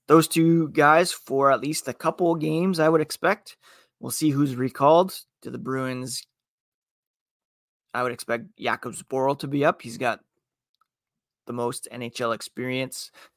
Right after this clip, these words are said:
down there. Perhaps we see Ian Mitchell recalled. Heck, maybe we see Mason Lohrei make his, uh, Boston Bruins debut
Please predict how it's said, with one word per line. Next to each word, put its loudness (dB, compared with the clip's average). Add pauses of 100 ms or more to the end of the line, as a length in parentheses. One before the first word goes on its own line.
(100)
down 2
there. -2 (320)
Perhaps -2
we -6
see -8
Ian -4
Mitchell -2
recalled. -2 (600)
Heck, -4
maybe -2
we -2
see -6
Mason -4
Lohrei 0
make -8
his, -6 (220)
uh, -10
Boston 2
Bruins -6
debut -4